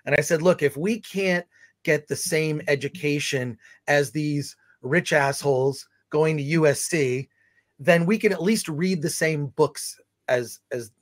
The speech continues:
as them." So years later, I wrote this book called The Ultimate Film Festival Survival Guide, which doesn't tell you anything about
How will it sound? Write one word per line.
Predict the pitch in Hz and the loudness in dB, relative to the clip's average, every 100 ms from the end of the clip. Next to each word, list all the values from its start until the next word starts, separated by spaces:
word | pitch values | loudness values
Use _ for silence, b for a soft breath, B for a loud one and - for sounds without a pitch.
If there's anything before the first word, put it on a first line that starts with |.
| _ - | _ -14
as | 120 | -8
them." | 117 92 - | -8 -10 -4
So | - 175 151 - b b b b | 4 4 4 -2 b b b b
years | 175 233 | 4 6
later, | 185 190 170 | 8 6 6
I | 151 | 6
wrote | 147 143 | 4 2
this | 143 | -6
book | - 151 147 | -2 -2 -2
called | 139 | -4
The | 127 | -2
Ultimate | 127 131 127 113 | -2 -2 -8 -8
Film | 135 120 | -10 -6
Festival | 131 120 113 110 | -6 -6 -10 -12
Survival | 120 123 123 120 | -6 -4 -4 -4
Guide, | 117 110 | -8 -8
which | 113 - | -10 -6
doesn't | 135 123 | -6 -4
tell | 123 | -8
you | 117 110 | -8 -8
anything | 131 127 127 113 | -8 -8 -8 -10
about | 110 110 | -8 -10